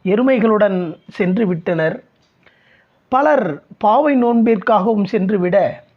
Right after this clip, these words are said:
அப்படி சென்று கொண்டிருந்த சிலரை "போகாமல் கொஞ்சம் நில்லுங்க" அப்படின்னு அவங்கள அங்கேயே இருக்க சொல்லிட்டு, "நாங்க ஊங்கிட்டு ஓடி வர்றோம். ஏ பெண்ணே, ஏன் இன்னும் உறங்கிக் கொண்டிருக்கிறாய்? எழுந்து வா."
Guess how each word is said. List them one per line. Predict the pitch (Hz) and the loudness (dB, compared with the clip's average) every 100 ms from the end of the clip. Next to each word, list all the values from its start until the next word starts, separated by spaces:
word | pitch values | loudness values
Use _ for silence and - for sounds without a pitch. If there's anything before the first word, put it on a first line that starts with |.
| _ _ _ | _ _ _
அப்படி | - 196 - 302 294 202 135 - _ _ _ _ _ | -8 -8 -2 0 2 0 -4 -10 _ _ _ _ _
சென்று | _ - 208 294 | _ -2 0 0
கொண்டிருந்த | 254 226 233 233 214 | 0 0 0 2 0
சிலரை | - 190 196 196 160 131 - - | 0 0 0 0 -4 -8 -16 -8
"போகாமல் | 170 202 226 226 240 262 127 - _ _ _ | -2 0 2 2 2 0 -2 -8 _ _ _
கொஞ்சம் | - 196 202 | -4 -2 0
நில்லுங்க" | 185 220 233 190 156 127 - _ _ - | 0 0 0 0 -2 -4 -12 _ _ -6
அப்படின்னு | 135 160 170 214 160 - _ _ _ _ _ _ | -4 -4 -4 -4 -6 -10 _ _ _ _ _ _
அவங்கள | 170 226 240 | 0 0 2
அங்கேயே | 226 196 208 262 262 | 0 2 2 2 2
இருக்க | 208 220 | 0 -2
சொல்லிட்டு, | 214 214 185 165 190 120 - | -2 0 -2 -2 -2 -4 -6
"நாங்க | 170 190 180 151 | -4 0 0 0
ஊங்கிட்டு | 123 180 208 196 240 | 0 -2 -2 -2 -2
ஓடி | 165 196 202 | 0 0 0
வர்றோம். | 170 156 160 185 - _ _ _ _ _ _ _ 180 | -2 -2 -2 -2 -6 _ _ _ _ _ _ _ -2
ஏ | 233 | 0
பெண்ணே, | 254 226 208 233 247 | 0 0 0 0 0
ஏன் | 180 254 240 | 0 0 0
இன்னும் | 214 220 | 0 0
உறங்கிக் | 190 196 196 180 202 | 0 -2 -2 -4 -4
கொண்டிருக்கிறாய்? | 170 170 160 170 165 208 | -2 -2 -4 -2 0 0
எழுந்து | 156 165 156 151 | -2 -2 -4 -2
வா." | 139 139 123 | 0 -2 -6